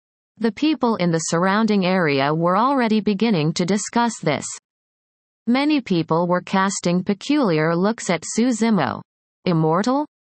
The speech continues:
Su Zimo murmured quietly. His knowledge of immortals still remained at those in the illusory legends. Would humans possess the power to summon wind and rain, burn the sky and boil the sea? If he did not see it with his own eyes,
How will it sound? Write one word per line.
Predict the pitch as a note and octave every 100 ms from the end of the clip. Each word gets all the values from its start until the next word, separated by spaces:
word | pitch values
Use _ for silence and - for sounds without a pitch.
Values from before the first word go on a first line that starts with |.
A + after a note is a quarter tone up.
| -
Su | - - C#4 C#4+
Zimo | G3+ A3 F#3+ C#3+ D#3
murmured | F3 A3 B3 D#3 D#3+ E3
quietly. | - A3 G#3 C#3+ C3+ G#2+ - _ _
His | - A#3 G#3+
knowledge | A3+ C4+ B3+ A3
of | F3 F3
immortals | F3 G3 G3 D3 C3+ D3+
still | - - C4+ C4+
remained | A#3+ G3+ F#3+ E3+
at | D#3+
those | E3 D3+ D3 F3
in | - F3+
the | F3
illusory | F3+ G3+ C#4+ - E3 F3 G#3+
legends. | G3+ G3 F3 C3 G2 - - _ _ _ _ _ _ _ -
Would | A3+ A3+
humans | - D4 D4 A#3+ A#3+
possess | - E3 E3 F#3 -
the | F3
power | E3 F3+ F3+ D#3+
to | E3 D#3
summon | - F#3 G3 F#3+ E3+
wind | G3 A3
and | F3+ E3+
rain, | G3 F3 C#3 E3+ - _
burn | - F#3 B3
the | A#3+ -
sky | - A#3+ F3+ D3+
and | E3+ D3+
boil | C#3 D3+ F#3
the | G3+
sea? | F#3+ - E3 A#3 C#4 _ _ _ _ _ _ _ _
If | A#3+ A#3
he | C4
did | B3 B3
not | G#3+ B3 C#4+
see | - A3+ G#3
it | D#3
with | D#3+ E3
his | F3+ F3+
own | F#3 G3+
eyes, | G3 F#3+ C#3 B2